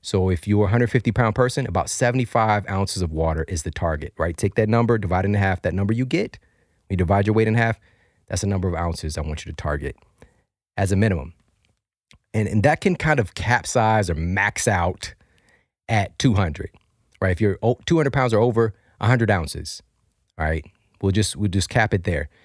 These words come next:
But a person, if they're more active, if it's hot and you're sweating and that kind of thing, probably a little bit more, right? But that's, that's the, that's the bar. And I know you can do that.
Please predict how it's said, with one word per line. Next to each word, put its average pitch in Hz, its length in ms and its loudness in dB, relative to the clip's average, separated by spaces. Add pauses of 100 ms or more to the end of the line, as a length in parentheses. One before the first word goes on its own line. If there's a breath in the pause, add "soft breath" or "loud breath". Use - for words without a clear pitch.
(240 soft breath)
But 92 80 -6
a 87 40 -2
person, 139 300 2
if 101 100 0
they're 87 120 0
more 87 200 0
active, 135 500 0
if 85 200 -4
it's - 140 -8
hot 131 300 0
and 107 80 -4
you're 82 80 -6
sweating 131 560 -2
and 90 80 0
that 107 120 0
kind 127 160 -2
of 120 60 -4
thing, 127 400 0 (880 soft breath)
probably 127 260 -2
a - 20 0
little 135 140 2
bit 135 140 0
more, 147 360 -6 (520)
right? 90 180 -4
But 87 140 -6
that's, 95 260 -2
that's 95 260 -4
the, 92 200 0
that's 90 180 -2
the 110 80 0
bar. 85 360 0 (280)
And 87 100 -4
I 85 40 0
know 87 100 0
you 90 120 0
can 85 120 -2
do 78 120 -2
that. - 240 -6